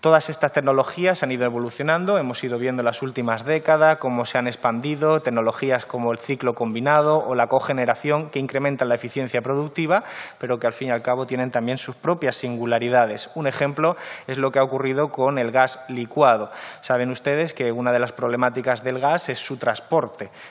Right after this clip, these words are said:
y depender de gaseoductos, eh, por ejemplo. Cuando se descubrió la tecnología de la licuación del gas, exigía que hubiera una planta licuadora en origen,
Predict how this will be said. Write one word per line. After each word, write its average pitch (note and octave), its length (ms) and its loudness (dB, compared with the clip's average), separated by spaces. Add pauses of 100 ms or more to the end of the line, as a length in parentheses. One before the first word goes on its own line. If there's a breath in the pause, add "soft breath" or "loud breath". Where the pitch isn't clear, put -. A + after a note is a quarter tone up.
y A#2+ 120 -6
depender A#2 420 0
de B2+ 100 2
gaseoductos, A#2+ 840 -2
eh, B2 140 -4
por A#2+ 180 -2
ejemplo. A2 460 -4 (100)
Cuando A#2 300 -2
se A#2+ 160 -4
descubrió B2 640 0 (240 loud breath)
la B2 140 4
tecnología A#2+ 640 2
de A#2+ 80 0
la A2+ 140 2
licuación C3+ 600 0
del D3 140 0
gas, F3 300 2 (180)
exigía D#3 680 -2 (560 loud breath)
que D3 360 0 (120)
hubiera C3+ 640 2
una B2+ 420 0
planta C3+ 420 0 (320 loud breath)
licuadora A#2+ 920 2
en A#2+ 200 -2
origen, E3 440 -2